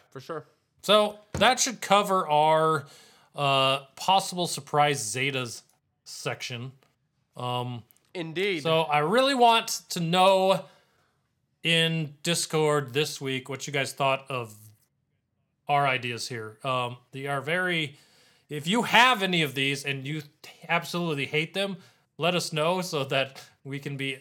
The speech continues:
Speaker 2: I'm interested to hear of people that do have s-, these ones if they don't like 'em. So, uh,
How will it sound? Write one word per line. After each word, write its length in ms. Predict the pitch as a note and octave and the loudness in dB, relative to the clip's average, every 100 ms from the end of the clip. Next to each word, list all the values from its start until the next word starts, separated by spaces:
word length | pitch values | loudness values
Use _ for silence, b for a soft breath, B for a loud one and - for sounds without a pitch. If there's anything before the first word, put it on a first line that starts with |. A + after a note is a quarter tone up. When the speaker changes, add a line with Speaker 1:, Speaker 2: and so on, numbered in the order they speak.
| _ - | _ -4
Speaker 2:
I'm 160 | D3 F3+ | -2 -2
interested 500 | F#3 D#3+ C#3+ E3+ C#3+ | -4 -6 -8 -10 -8
to 60 | |
hear 280 | C3 C#3+ C3 | -6 -4 -4
of 240 | B2+ B2+ - | -6 -12 -12
people 260 | D3 C#3 | -12 -10
that 200 | B2 A#2+ | -12 -12
do 160 | C3+ C3 | -10 -10
have 220 | A#2+ A#2+ | -6 -6
s-, 260 | A#2+ - - C3+ | -6 -14 -14 -16
these 200 | B2+ A#2 | -14 -12
ones 280 | B2 A#2+ B2 | -10 -12 -14
if 100 | A#2+ | -14
they 120 | C#3 | -12
don't 240 | A#2+ B2 A#2+ | -10 -12 -12
like 220 | A#2 - | -14 -14
'em. 80 | A2+ | -16
So, 360 | - C#3+ A#2+ A2+ B B B B B - | -12 -10 -10 -12 B B B B B -4
uh, 240 | C#3+ C#3 | 0 0